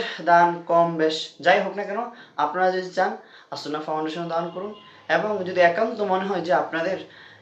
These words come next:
নিজে এসে দিতে হয়, তাহলে অবশ্যই আপনারা আসুন। ফেনীবাসী সহ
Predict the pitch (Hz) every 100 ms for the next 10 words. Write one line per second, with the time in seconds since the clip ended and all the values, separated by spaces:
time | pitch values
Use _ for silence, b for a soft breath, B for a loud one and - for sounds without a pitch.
0 | _ 151 160 180 175 160 156 185 185 185
1 | 180 175 170 160 147 156 139 - 160 170
2 | - B B B B - - - 170 185
3 | 175 - 202 - 220